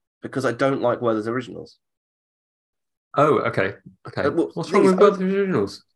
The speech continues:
Speaker 1: Well, over here, they've always been marketed as a, like, an old man sweet.
Speaker 2: <laughs>
Speaker 1: You remember the
Speaker 2: Yeah,
Speaker 1: advert?
Speaker 2: yeah. Oh, yes, yes.
Speaker 1: Like, th-, uh, like, his grandkid sits on his lap and he's like, "Have, have a Werther's Original." And I'm like, "I don't want that. That's disgusting."
Speaker 2: But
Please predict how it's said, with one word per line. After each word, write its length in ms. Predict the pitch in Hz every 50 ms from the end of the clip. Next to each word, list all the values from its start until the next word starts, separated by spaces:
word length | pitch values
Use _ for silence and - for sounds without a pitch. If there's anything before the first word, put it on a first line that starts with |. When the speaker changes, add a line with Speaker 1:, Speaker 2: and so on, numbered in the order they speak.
| _ _ _ -
Speaker 1:
Well, 160 | 175 196 208
over 180 | 240 247 226 214
here, 280 | 202 233 220 165 113
they've 160 | 104 107 123 160
always 140 | 185 175
been 140 | - 175 160
marketed 400 | 160 165 165 165 - - - 127
as 160 | 127 131 123
a, 260 | 127 123 127 123 123 - _ _ -
like, 100 | 123 123
an 80 | 135 -
old 220 | 139 135 135 127 127
man 300 | 135 143 143 139 147 143
sweet. 380 | - - - 160 196 - - _ _ _ _ _ _ - - _ _ _ _ _ _ _ _ _ _ _ _ _ _ _ _ _ -
Speaker 2:
<laughs> 80 | - - - - _ _ _ -
Speaker 1:
You 80 | 214
remember 160 | 247 262 254 -
the 80 | 190
Speaker 2:
Yeah, 240 | 190 180 175 - 117
Speaker 1:
advert? 240 | - - 151 143 147
Speaker 2:
yeah. 160 | 185 165 - -
Oh, 100 | - 196
yes, 760 | 233 226 185 175 170 131 104 139 190 - - - - - - - -
yes. 600 | 143 139 110 139 147 147 - - - - - - -
Speaker 1:
Like, 80 | 160 -
th-, 80 | - -
uh, 140 | 151 151 -
like, 140 | - 147 143
his 160 | 165 151 151 -
grandkid 460 | - 170 170 170 165 160 160 151 -
sits 220 | - - - -
on 60 | 139 135
his 120 | 131 123
lap 220 | 147 143 131 127
and 80 | 113 113
he's 80 | 110 104
like, 180 | 107 107 -
"Have, 200 | 139 185 208 208 - - -
have 240 | - 165 170 -
a 120 | 127 160 143 120
Werther's 560 | 120 120 113 131 139 139 - 139 104 113 120
Original." 640 | 107 104 113 113 110 95 85 - - - 85 - - _ _ - 147 - - - 131 - -
And 140 | - 147
I'm 100 | 165 175
like, 220 | 165 160 175 185 -
"I 60 | 339
don't 140 | 311 240 -
want 180 | - 147 -
that. 240 | - 131 196 - - -
That's 140 | 190 214
disgusting." 420 | - - 165 - - 320 320 - -
Speaker 2:
But 160 | - -